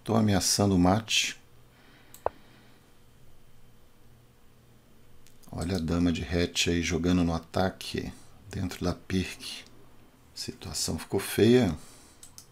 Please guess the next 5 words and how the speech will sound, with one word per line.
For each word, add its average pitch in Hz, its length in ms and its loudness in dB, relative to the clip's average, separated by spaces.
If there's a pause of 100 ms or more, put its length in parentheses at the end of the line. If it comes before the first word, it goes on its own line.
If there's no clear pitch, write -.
(920)
Par 82 220 -4
de 82 120 -4
bispos 85 500 -4
no 85 100 0
ataque. - 720 -4